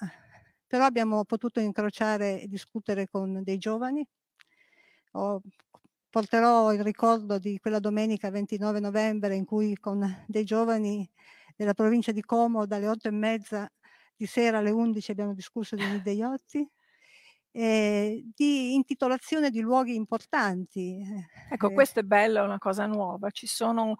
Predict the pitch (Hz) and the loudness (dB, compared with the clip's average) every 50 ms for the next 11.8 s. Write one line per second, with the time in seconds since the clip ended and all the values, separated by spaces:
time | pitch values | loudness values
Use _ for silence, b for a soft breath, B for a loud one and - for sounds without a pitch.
0 | B B B B B B 214 220 220 214 196 196 214 214 214 - - - - 254 | B B B B B B -2 0 2 2 2 2 0 -2 -4 -6 -4 2 4 4
1 | 247 240 240 262 269 277 285 320 285 - - - 226 214 - 247 254 269 254 262 | 6 6 6 6 6 6 6 6 4 2 0 -2 -4 -2 -2 0 0 2 2 2
2 | 285 - - 247 247 - - 214 247 254 214 226 247 233 208 214 254 320 311 233 | 2 2 2 2 2 2 0 -2 -2 -2 2 2 2 2 2 2 2 4 4 2
3 | 208 202 196 196 196 202 226 226 240 240 220 202 185 202 196 - 196 190 196 190 | 0 -2 -2 -4 -2 0 2 2 4 4 4 4 4 2 0 -6 -4 -4 -2 -2
4 | 190 185 175 165 160 160 165 196 - _ _ _ _ - - - 226 233 226 - | -2 -2 -2 -2 -2 -4 -6 -8 -10 _ _ _ _ -16 -10 -4 -2 -2 -2 -2
5 | - 202 202 214 220 208 208 208 196 208 202 202 202 - 220 233 247 - 240 208 | -2 0 0 2 2 2 0 -2 -2 -2 -2 -2 0 0 0 0 0 0 -2 -2
6 | 190 196 202 208 - - 214 202 202 202 202 202 202 202 202 202 202 190 190 185 | -2 -2 -2 -2 -4 -2 -2 0 0 0 -2 -2 -2 -4 -2 -2 -4 -4 -4 -6
7 | 196 - - 247 262 262 247 247 254 262 277 277 277 269 _ _ _ _ - 208 | -4 0 2 2 4 4 2 2 0 2 2 0 0 -2 _ _ _ _ -10 -6
8 | 190 190 180 190 190 185 196 196 190 - 208 - 208 202 208 220 247 247 - 233 | -6 -4 -2 0 0 2 2 2 2 0 0 0 2 4 6 6 4 4 2 0
9 | 208 196 185 - - 202 196 196 196 190 190 185 190 196 - b b b b b | 0 0 0 -2 -2 0 2 0 0 0 -2 -4 -4 -6 -10 b b b b b
10 | b b b b b b _ - - 185 180 180 175 175 170 170 175 175 165 165 | b b b b b b _ -8 -4 -2 0 0 0 0 0 0 -2 -2 -4 -6
11 | 160 - - - - 202 190 180 175 170 170 175 175 165 160 | -8 -8 -10 -10 -8 -6 -6 -4 -4 -4 -6 -6 -6 -6 -6